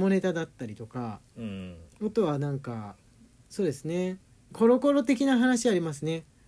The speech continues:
Speaker 1: うんうんについてみたいなのとか、それコロ-、コロコロ、掃除というとコロコロっぽい感じに <laughs> なりやすいところは
Speaker 2: なりやすいね。うん。
Speaker 1: ありますかね。
Speaker 2: うん。
Speaker 1: なんか、卒業生の子たちも在学中の方がもうちょっと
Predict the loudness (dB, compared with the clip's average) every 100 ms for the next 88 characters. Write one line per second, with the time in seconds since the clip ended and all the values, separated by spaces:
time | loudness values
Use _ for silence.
0 | _ 2 6 6 6 2 -2 -2 -4 -2
1 | -4 -4 -4 -6 -8 -12 -8 -6 -8 -10
2 | -18 -10 -4 -4 2 4 4 0 -4 -6
3 | -20 -20 -20 -20 _ -6 2 6 6 4
4 | 0 2 0 2 2 4 2 0 0 0
5 | 0 0 4 6 8 6 6 6 6 6
6 | 4 0 -4 -10 -4 2 6 6 4 2
7 | 0 0 0 0 0 -2 -2 -4 -8 -12
8 | -12 -14 -14 -18 -18 -4 2 4 4 0
9 | -4 -4 -4 -4 -4 -8 -12 -20 -12 -6
10 | -4 -2 0 0 -4 -4 -2 0 2 2
11 | 0 -2 2 4 6 4 -2 0 2 4
12 | 4 4 2 2 2 2 0 -2 -2 0
13 | 0 -6